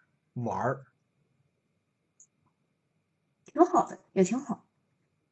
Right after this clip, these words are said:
Speaker 2: 可别弄那么多莫名其妙的产品了，真的是已经记不住了。
Speaker 1: 嗯。
Speaker 2: 我觉得我好像很久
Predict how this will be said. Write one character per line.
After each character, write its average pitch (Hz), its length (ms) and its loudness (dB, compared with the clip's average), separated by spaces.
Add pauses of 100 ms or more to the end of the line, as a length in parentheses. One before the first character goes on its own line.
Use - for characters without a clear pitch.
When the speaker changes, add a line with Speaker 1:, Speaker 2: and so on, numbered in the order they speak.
(140)
Speaker 2:
可 220 160 2
别 185 140 10
弄 285 180 8
那 277 60 6
么 208 100 8
多 190 140 10
莫 196 100 10
名 185 140 12
其 180 160 6
妙 170 120 6
的 160 80 4
产 - 220 -4
品 175 160 0
了， - 80 -12
真 220 160 4
的 247 100 6
是 226 60 4
已 196 120 4
经 139 180 -2
记 214 180 0
不 175 100 0
住 175 180 -6
了。 - 40 -20 (480)
Speaker 1:
嗯。 143 320 -8
Speaker 2:
我 208 140 6
觉 220 100 8
得 302 80 12
我 330 80 12
好 240 100 6
像 226 80 8
很 240 220 4
久 269 320 4